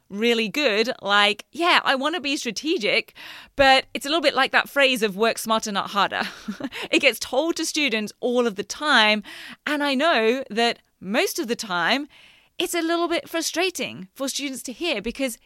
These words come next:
yes, it sounds good, but most students don't know how,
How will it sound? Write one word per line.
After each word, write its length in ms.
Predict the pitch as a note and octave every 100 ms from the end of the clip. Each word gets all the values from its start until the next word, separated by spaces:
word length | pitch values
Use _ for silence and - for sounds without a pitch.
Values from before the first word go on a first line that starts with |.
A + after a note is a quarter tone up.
| -
yes, 400 | D#4+ D#4+ C#4+ -
it 180 | C#4 -
sounds 320 | - A#3+ G#3+
good, 380 | F3 D4+ A#3+ G3+ - - - -
but 220 | - C4+ - _
most 320 | A3 D4 F4 -
students 540 | - F4+ B3 A3 - -
don't 380 | F#3 B3 D#4 G#3+
know 380 | G#3+ G3+ A3+ A3 _ _
how, 600 | - C#4 C#4+ G3 G2+